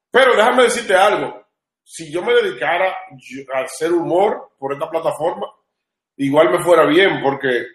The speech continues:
el video mío que más tiene es una parodia que yo hice, que yo escribí,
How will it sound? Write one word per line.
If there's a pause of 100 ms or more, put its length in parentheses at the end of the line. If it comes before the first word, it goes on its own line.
(300)
el
video
mío (1040)
que
más
tiene (560)
es
una
parodia
que
yo
hice,
que
yo
escribí,